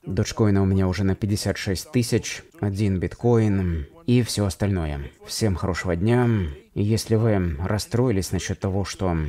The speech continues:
пропустили этот памп, то не расстраивайтесь, потому что будет ещё много возможностей.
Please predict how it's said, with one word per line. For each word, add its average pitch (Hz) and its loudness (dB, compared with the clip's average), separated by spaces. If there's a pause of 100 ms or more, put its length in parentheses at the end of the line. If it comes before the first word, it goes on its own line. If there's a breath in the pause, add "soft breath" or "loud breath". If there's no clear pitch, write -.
(140)
пропустили 101 -2
этот 85 -4
памп, 113 2 (140)
то 92 0 (480)
не 143 6
расстраивайтесь, 78 -2
потому 110 -2
что - -4
будет 95 0
ещё 95 -2
много 92 0
возможностей. 82 -2